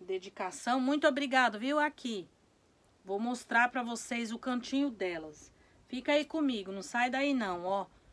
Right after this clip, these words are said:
Eu já tô aqui com a sementinha e já tô aqui com as vasilhas pronta. Eu vou plantar agora. Eu uso, é, garrafa pet, esses potinhos assim, ó. Já é uma terra que tá com esterco. Coloquei esterco de vaca e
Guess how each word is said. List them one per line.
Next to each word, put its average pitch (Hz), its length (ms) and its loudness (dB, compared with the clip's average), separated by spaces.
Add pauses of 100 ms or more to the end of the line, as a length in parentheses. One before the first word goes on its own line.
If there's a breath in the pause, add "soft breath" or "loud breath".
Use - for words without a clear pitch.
(280 soft breath)
Eu 180 120 -4
já 214 120 0
tô 220 160 -4
aqui 226 240 -2
com 220 120 -6
a - 20 -6
sementinha 226 840 -4
e - 20 0
já 247 160 -2
tô 254 100 -6
aqui 233 240 -4
com 240 80 -4
as 226 120 -4
vasilhas 233 680 0
pronta. 208 460 -2
Eu 175 80 -6
vou 196 160 -6
plantar 233 480 0
agora. 180 460 -6 (680 soft breath)
Eu 214 260 0
uso, 240 460 -2
é, 208 560 -2
garrafa 202 420 -4
pet, 247 640 -4
esses - 220 -14
potinhos 208 520 -4
assim, 277 300 -4
ó. 269 120 -2 (440 loud breath)
Já 208 180 -2
é 220 120 0
uma 240 160 0
terra 226 380 -4
que - 100 -18
tá 208 160 -4
com 220 160 -10
esterco. 240 560 -8
Coloquei 226 380 -4
esterco 226 420 -6
de 196 140 -10
vaca 269 500 -2
e 240 580 -6